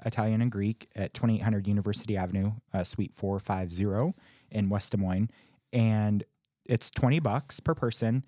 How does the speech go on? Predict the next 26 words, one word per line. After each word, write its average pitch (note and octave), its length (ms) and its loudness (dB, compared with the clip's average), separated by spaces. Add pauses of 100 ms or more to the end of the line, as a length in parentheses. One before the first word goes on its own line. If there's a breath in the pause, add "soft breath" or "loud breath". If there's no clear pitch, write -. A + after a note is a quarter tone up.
(520 soft breath)
but A2+ 300 0
twelve D#3+ 480 0
dollars F#2 600 -2
from G2+ 360 0 (100)
the A2 100 2
twenty A2+ 300 2
dollar G#2+ 260 0
fee D#2+ 440 -8 (800 soft breath)
and D#3+ 420 4
a B2 100 0
dollar A2+ 380 2
from G#2 240 -4
every A2 260 -2
alcoholic G2+ 540 -4
beverage D#2+ 560 -4 (200)
will A#2 120 2
be A2+ 100 2
donated G#2 600 0
back G#2+ 360 -2
to A#2 360 2
the - 180 -4
Animal A2+ 240 2
Rescue F#2+ 340 -4
League, F2 280 -6 (500 loud breath)
uh, F#2 340 -2
for G2 640 0